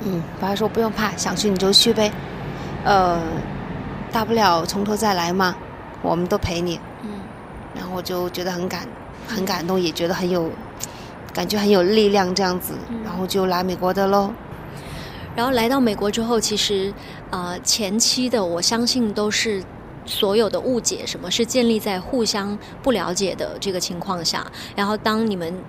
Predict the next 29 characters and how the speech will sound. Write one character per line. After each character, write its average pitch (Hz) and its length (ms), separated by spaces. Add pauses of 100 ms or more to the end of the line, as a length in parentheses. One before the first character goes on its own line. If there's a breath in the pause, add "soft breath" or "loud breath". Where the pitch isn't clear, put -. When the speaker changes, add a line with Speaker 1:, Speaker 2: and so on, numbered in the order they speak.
Speaker 2:
跟 220 220
他， 214 120
你 202 160
跟 214 220
他 247 140
的 247 100
家 233 180
人 190 200
相 220 220
处， 196 220
慢 202 180
慢 208 200
的 180 100
他 220 180
家 226 180
人 202 140
也 170 120
会 202 180
知 202 160
道 202 140
你 185 80
是 202 160
什 185 120
么 175 60
样 196 220
的 180 80
一 175 80
个 196 180
人， 156 220